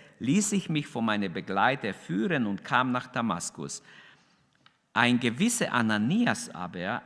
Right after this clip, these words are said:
einer nach dem Gesetz frommen Mann,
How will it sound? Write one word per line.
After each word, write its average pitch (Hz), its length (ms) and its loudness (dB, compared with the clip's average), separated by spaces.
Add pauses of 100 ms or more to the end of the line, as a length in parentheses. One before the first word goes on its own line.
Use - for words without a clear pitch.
einer 143 360 0
nach 120 200 0
dem 104 220 -4
Gesetz 107 420 -4
frommen 151 580 2
Mann, 104 360 0